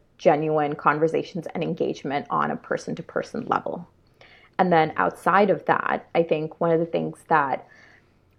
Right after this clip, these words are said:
people hesitate to do is when there are events or when there are call outs for supporting certain causes, right? For instance, there's an event that is focused on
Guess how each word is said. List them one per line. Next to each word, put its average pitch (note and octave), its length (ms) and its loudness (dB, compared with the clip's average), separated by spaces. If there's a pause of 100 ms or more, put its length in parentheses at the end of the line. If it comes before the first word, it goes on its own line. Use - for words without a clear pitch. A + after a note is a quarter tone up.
(340)
people A3+ 260 6
hesitate F3 840 2
to G3 80 -2
do E3+ 480 4
is F#3+ 220 2
when F3+ 240 4
there F3 240 4
are C4+ 160 4
events F3+ 420 4
or E3+ 100 6
when F3 120 4
there A3+ 120 0
are D#4+ 60 -2
call E3 340 2
outs D3+ 280 2
for F3 200 2
supporting D3+ 920 0
certain - 400 -2
causes, - 680 -6
right? - 340 0
For G3+ 120 4
instance, - 500 -6
there's D#3+ 360 0
an F3+ 200 -2
event D3+ 600 -2 (340)
that D3 400 4
is D#3 180 -2
focused - 480 -6 (100)
on C#3 600 0